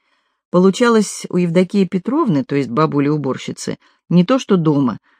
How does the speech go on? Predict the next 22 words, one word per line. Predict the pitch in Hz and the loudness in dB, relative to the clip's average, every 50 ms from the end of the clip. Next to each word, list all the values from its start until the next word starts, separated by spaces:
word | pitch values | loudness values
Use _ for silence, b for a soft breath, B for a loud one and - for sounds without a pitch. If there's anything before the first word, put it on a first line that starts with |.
| _ - | _ -4
огорода | - 170 170 208 233 262 254 190 156 | -2 0 2 2 2 2 2 0 0
своего | 147 - 147 147 147 139 143 | -2 -4 -4 -2 -2 -2 -2
никогда | 143 139 - 147 131 127 147 143 | -2 -2 -4 -4 -4 -2 -2 -2
не | 139 139 131 123 | 0 0 -2 -4
было. | 101 82 - - - _ _ _ _ _ _ _ _ _ _ - | -4 -8 -12 -14 -16 _ _ _ _ _ _ _ _ _ _ -2
Валентина | 160 180 185 208 208 - 269 247 220 | 2 4 6 6 6 6 4 2 2
при | 170 156 156 | 2 0 -4
школе | - - - 151 151 147 147 147 | -4 -4 -2 -2 0 2 2 0
и | |
выросла, | 143 147 185 208 202 202 - - 190 175 170 - _ _ _ _ _ _ _ | 2 2 2 2 2 2 0 -2 -4 -4 -4 -6 _ _ _ _ _ _ _
в | _ - | _ -2
подсобной | 233 240 233 - 220 156 135 139 131 | -2 0 0 0 0 0 0 -2 -2
комнатенке. | - 151 160 170 180 175 - 147 127 120 - - - - _ _ _ _ _ _ _ _ _ _ _ - | -2 -2 0 0 0 -2 -4 -4 -4 -6 -6 -8 -14 -20 _ _ _ _ _ _ _ _ _ _ _ -4
Это | 262 302 - 311 247 | -2 0 0 0 0
потом | - 220 202 175 - 196 202 226 240 202 156 143 - - | 2 0 0 0 0 0 2 4 4 2 2 0 -2 -4
она | 147 147 156 156 156 | -2 -2 0 0 0
уже | 147 156 156 | -2 -2 -4
сюда, | - - 175 156 170 165 151 135 120 - | -2 -2 -2 0 2 2 2 0 -2 -4
в | - | -4
Архангельск, | 156 156 - 170 151 143 135 135 135 - - | -6 -4 -2 -2 -2 -2 -2 -4 -6 -10 -8
приехала | - 151 151 151 139 131 - 143 143 | -4 -2 0 0 -2 -2 -2 -2 -2
учиться, | 143 147 147 - - 135 127 - - - - | -2 -2 -4 -6 -8 -8 -8 -10 -12 -12 -14